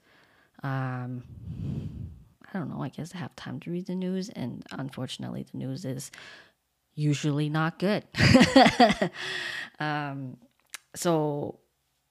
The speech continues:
yeah, lately having become more aware of some of the world events, I just feel a little bit more sad about the world that I'm gonna be bringing my baby into, which I don't know if I've mentioned, but I'm having a girl.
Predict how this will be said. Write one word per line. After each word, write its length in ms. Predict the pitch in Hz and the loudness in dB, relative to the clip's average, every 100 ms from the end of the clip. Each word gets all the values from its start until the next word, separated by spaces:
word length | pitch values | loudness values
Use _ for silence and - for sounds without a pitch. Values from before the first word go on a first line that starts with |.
| _ _ _ _ _ | _ _ _ _ _
yeah, 440 | 151 185 202 110 - _ _ _ - | 0 4 4 2 -6 _ _ _ -4
lately 540 | 156 170 165 160 160 | 0 0 0 0 0
having 440 | 180 165 165 165 156 - - - _ - | -2 -2 -2 -4 -6 -14 -20 -20 _ -6
become 320 | 147 - 165 | -6 -2 -2
more 280 | 160 156 151 | 0 0 2
aware 420 | 143 135 139 139 | 0 0 0 -2
of 100 | 135 | -4
some 300 | - 147 139 | -4 -4 -4
of 180 | 131 - | -6 -8
the 100 | 131 | -10
world 300 | 131 135 135 | -6 -6 -6
events, 560 | 135 127 113 135 - - - | -8 -6 -6 -6 -10 -12 -10
I 120 | 127 | -10
just 280 | 151 - - | -8 -10 -8
feel 240 | 160 151 | -6 -6
a 120 | 151 | -4
little 160 | 170 185 | -4 -4
bit 180 | 220 220 | -6 -4
more 300 | 214 214 208 | -4 -4 -4
sad 500 | - - 135 131 139 | -8 -8 -8 -6 -8
about 280 | 135 135 | -10 -10
the 120 | 127 127 | -10 -8
world 240 | 120 101 | -8 -8
that 140 | 131 131 | -8 -6
I'm 140 | 135 | -6
gonna 220 | 135 135 | -6 -8
be 140 | 135 135 | -8 -10
bringing 360 | 135 135 139 | -8 -6 -4
my 160 | 135 131 - - | -6 -8 -10 -12
baby 380 | - 127 151 | -10 -8 -4
into, 440 | 175 180 - 208 233 _ - - - _ - | -4 -4 -6 -6 -6 _ -20 -20 -20 _ -10
which 140 | 175 | -6
I 60 | 160 | -4
don't 160 | 196 | -2
know 80 | 208 | -2
if 100 | 202 | -2
I've 200 | 165 156 | -4 -4
mentioned, 640 | 156 156 - 131 127 - - | -4 -4 -4 -6 -6 -8 -10
but 160 | 131 127 | -6 -6
I'm 80 | 165 | -4
having 320 | 160 170 170 | -4 -4 -6
a 60 | |
girl. 540 | 147 - 120 - 165 | -8 -8 -8 -6 -8